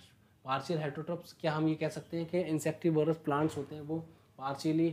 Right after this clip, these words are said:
heterotrophs होते हैं? अभी हमने देखा heterotrophs are, are those plants which depends on the other animals or other plants। ठीक है, तो यहाँ पर क्या हुआ था, insectivorous plants वो plants थे जो insects को खा रहे थे।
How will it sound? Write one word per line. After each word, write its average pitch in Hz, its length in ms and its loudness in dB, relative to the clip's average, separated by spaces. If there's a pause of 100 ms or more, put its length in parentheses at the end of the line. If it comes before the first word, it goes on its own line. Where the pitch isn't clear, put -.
(160)
heterotrophs 160 440 -4
होते 156 180 -4
हैं? 165 140 -10 (180)
अभी 170 140 2
हमने 190 140 4
देखा 185 220 0
heterotrophs 170 460 -2
are, 147 260 -2 (640)
are 151 140 -6
those 185 180 6 (120)
plants 160 300 0
which 160 200 -6
depends 165 400 0
on 147 140 -2
the 202 80 -6 (180)
other 170 180 2 (140)
animals 139 340 -6
or 143 120 -6 (100)
other 156 120 -4 (120)
plants। 131 300 -4 (580)
ठीक 156 160 0
है, 160 160 2 (100)
तो 185 120 8
यहाँ 160 160 6
पर 185 100 2
क्या 185 160 6
हुआ 151 180 4
था, 180 320 -4 (160)
insectivorous 160 760 0
plants 160 400 0
वो 160 100 4
plants 151 400 -4
थे 175 60 -2
जो 190 260 -2
insects 170 400 0
को 196 100 2
खा 147 260 0
रहे 139 160 4
थे। 123 140 -10